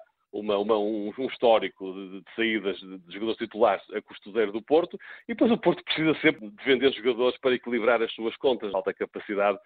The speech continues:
a esta administração para procurar, eh, outras, outras alternativas. Vamos ver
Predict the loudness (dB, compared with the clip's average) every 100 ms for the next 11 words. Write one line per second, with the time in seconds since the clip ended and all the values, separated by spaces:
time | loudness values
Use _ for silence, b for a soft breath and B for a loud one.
0 | B B B 0 2 2 0 -4 -4 2
1 | 2 2 B B 0 2 4 2 -2 2
2 | 4 4 2 -2 0 0 0 -2 0 0
3 | 0 2 0 0 -6 -4 -2 0 2 0
4 | 2 0